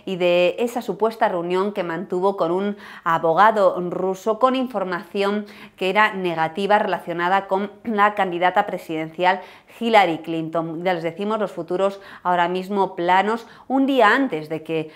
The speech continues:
hable la presidenta de la Reserva Federal, Janet Yellen, comparecerá ante el Congreso y ante el Senado mañana y pasado, y sin duda estas palabras de Yellen serán uno de los catalizadores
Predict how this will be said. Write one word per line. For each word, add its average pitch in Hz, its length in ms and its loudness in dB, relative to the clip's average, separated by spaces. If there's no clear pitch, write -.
hable 202 460 4
la 202 140 4
presidenta 180 420 -2
de 196 80 2
la 175 100 2
Reserva 180 380 -6
Federal, 175 520 -2
Janet 170 380 -2
Yellen, 175 380 -4
comparecerá 180 680 2
ante 196 160 0
el 156 80 -2
Congreso 180 560 -4
y 185 80 -2
ante 185 180 -2
el 185 60 -2
Senado 170 500 -2
mañana 175 580 0
y 208 100 -6
pasado, 190 460 0
y 262 100 -8
sin 254 200 -4
duda 240 300 2
estas 220 260 -4
palabras 208 460 4
de 180 100 -2
Yellen 190 320 -2
serán 202 360 -2
uno 269 240 2
de 254 80 4
los 220 100 -2
catalizadores 185 800 0